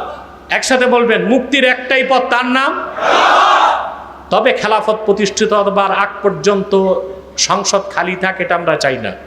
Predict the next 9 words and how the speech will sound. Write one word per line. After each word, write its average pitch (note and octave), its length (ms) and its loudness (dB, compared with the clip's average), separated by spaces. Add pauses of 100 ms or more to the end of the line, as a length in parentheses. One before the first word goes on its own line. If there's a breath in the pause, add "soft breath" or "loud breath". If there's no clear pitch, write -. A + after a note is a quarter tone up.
(1120 loud breath)
যারা A3+ 300 2
নির্বাচনী A#3 640 2 (100)
পদ্ধতি A3 400 2
ও G#3 80 2
গণতন্ত্রকে G3 760 0
নাজায়েজ G3 500 0
মনে G3 220 2
করে, C#3+ 240 4 (320)
আদর্শ B3+ 340 2